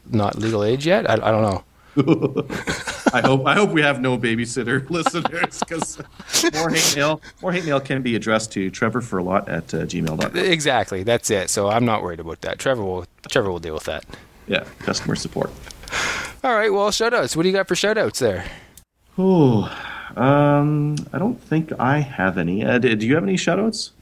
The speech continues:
Speaker 1: I, I have one, and Mike has one as well. And you're wondering who Mike is. That's, that's the guy replacing Trevor.
Speaker 2: <laughs> Okay,
Speaker 1: This
Speaker 2: what's
Speaker 1: week.
Speaker 2: Mike's?
Speaker 1: Mike. Mike says, "A big thanks to Jeff at the Calgary Shooting Center for getting the squib out of my C Z seventy-five barrel when I forgot a cleaning rod."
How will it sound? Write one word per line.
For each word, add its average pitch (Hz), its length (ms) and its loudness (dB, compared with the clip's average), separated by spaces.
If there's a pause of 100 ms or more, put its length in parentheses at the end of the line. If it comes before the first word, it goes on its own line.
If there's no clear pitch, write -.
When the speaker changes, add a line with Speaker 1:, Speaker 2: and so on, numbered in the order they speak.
Speaker 1:
I, 165 240 4
I 185 220 4
have 151 260 2
one, 131 280 6
and 127 200 4
Mike 175 260 2
has 110 240 0
one 107 180 4
as 98 120 0
well. 120 280 2 (300)
And 104 120 -2
you're 98 80 0
wondering 104 300 4
who 110 120 4
Mike 120 300 4
is. 90 120 -2
That's, 104 260 0
that's 110 240 0
the 120 100 -2
guy 107 200 4
replacing 101 520 -2
Trevor. - 320 0 (640)
Speaker 2:
<laughs> 294 60 0 (1300)
Okay, 123 140 -2
Speaker 1:
This 101 140 4
Speaker 2:
what's 165 120 2
Speaker 1:
week. - 60 -4
Speaker 2:
Mike's? - 400 0 (240)
Speaker 1:
Mike. 165 420 2
Mike 165 260 4
says, 185 340 4
"A 131 100 4
big 175 300 2
thanks 185 540 2
to - 160 0
Jeff 143 580 0
at - 160 -4
the 107 80 0
Calgary 170 480 2
Shooting 131 280 4
Center 131 280 4
for 104 100 -6
getting 120 260 2
the 107 80 -2
squib 147 420 2
out 117 120 2
of 107 60 4
my 101 100 2
C 160 220 0
Z 156 180 4
seventy-five 120 640 2
barrel 98 320 0
when 92 120 -2
I 90 100 -4
forgot 98 480 -2
a - 60 -2
cleaning 87 340 0
rod." 80 300 -6